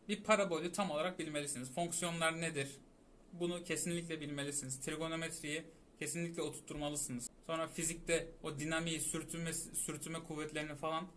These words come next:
kesinlikle oturtmalısınız. Çünkü on ikinci sınıftayken size üç dört tane konuyu bir araya getirip soracaklar. Tek konuda hafif bir eksiğin olsa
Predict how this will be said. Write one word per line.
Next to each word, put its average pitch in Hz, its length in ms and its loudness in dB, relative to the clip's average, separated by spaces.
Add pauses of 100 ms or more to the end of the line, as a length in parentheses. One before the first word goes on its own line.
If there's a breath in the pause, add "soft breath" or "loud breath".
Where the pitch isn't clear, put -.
(160)
kesinlikle 170 680 2
oturtmalısınız. 151 640 -2 (180)
Çünkü 190 460 0 (760)
on 175 120 6
ikinci 185 240 2
sınıftayken 190 540 4
size 185 380 2
üç - 180 0
dört 190 140 4
tane 175 200 2
konuyu 185 320 0
bir 185 80 4
araya 175 260 8
getirip 170 300 0
soracaklar. 131 540 0
Tek 190 220 2
konuda 160 320 0
hafif 175 300 -6
bir 160 60 2
eksiğin 170 340 2
olsa 175 420 0